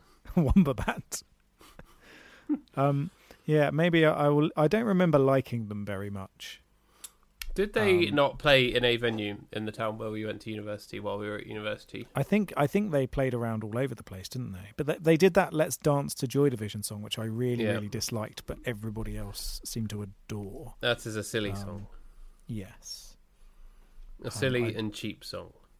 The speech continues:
Speaker 1: I did not appreciate it. I, it, it sits in the same category as that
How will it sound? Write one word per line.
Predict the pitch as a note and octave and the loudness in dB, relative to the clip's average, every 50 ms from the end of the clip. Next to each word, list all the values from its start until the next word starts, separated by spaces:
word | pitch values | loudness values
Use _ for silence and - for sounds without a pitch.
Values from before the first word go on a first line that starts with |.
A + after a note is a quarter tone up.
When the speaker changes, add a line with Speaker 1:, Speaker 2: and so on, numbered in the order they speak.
| - | -6
Speaker 1:
I | - B2 | -4 -4
did | A#2+ B2 A#2 G#2+ | -4 -4 -4 -4
not | B2 A#2+ - A#2+ | -4 -4 -4 -6
appreciate | - - A#2+ A#2 G#2+ - - G#2+ G2+ G2+ - - - | -6 -6 -4 -4 -4 -6 -8 -10 -10 -10 -12 -14 -14
it. | - - | -10 -6
I, | B2 B2+ C#3+ | -4 -4 -2
it, | G#3 - D3+ E3 F3+ E3 D3 D#3 - | -2 -2 -4 -2 -2 -4 -4 -4 -6
it | - | -6
sits | - - G3+ G#3+ - - - F3 | -2 0 0 0 0 0 0 2
in | D#3+ | 2
the | D#3 C#3 | 2 2
same | - - D3+ D3 C#3+ B2+ | 2 2 2 2 2 0
category | - C#3+ - - C#3+ B2+ - C3+ C3+ C3 C3 B2+ B2 | 0 -2 0 -2 -4 -2 -2 0 2 2 2 2 2
as | A#2+ A#2+ A2+ G2+ - - _ _ _ _ _ _ | 0 0 -2 -4 -6 -10 _ _ _ _ _ _
that | - A#2+ A#2+ - - | -6 -6 -6 -6 -10